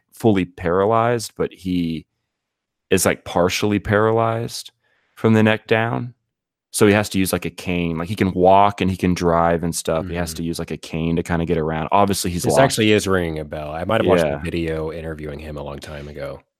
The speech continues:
Speaker 1: Yeah, he's actually lost a lot of weight and stuff.
Speaker 2: Mm-hmm.
Speaker 1: But it's such a picture of a guy who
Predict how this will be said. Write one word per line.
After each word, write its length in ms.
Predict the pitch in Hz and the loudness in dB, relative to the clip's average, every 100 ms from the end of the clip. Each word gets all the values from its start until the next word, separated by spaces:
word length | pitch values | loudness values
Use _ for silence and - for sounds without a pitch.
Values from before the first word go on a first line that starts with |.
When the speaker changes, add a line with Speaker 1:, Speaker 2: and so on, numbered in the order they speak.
| _ | _
Speaker 1:
Yeah, 340 | 101 95 87 | 2 4 4
he's 200 | 71 107 | 2 2
actually 260 | 127 117 101 | 2 2 2
lost 400 | 90 90 92 - | 4 4 2 0
a 40 | |
lot 160 | 87 87 | 2 2
of 100 | 80 | 2
weight 320 | 76 80 80 | 0 -2 -4
and 140 | 104 101 | -4 -4
stuff. 340 | - 110 113 | -2 -2 -2
Speaker 2:
Mm-hmm. 220 | 80 80 76 _ _ _ _ _ _ - - | -6 -8 -10 _ _ _ _ _ _ -20 -4
Speaker 1:
But 120 | - | 2
it's 120 | 101 - | 4 4
such 200 | 117 - | 2 0
a 20 | |
picture 300 | 113 92 95 | -2 0 0
of 60 | |
a 40 | 85 | 2
guy 340 | 85 85 87 | 2 4 4
who 380 | 85 87 80 78 | 4 2 2 -2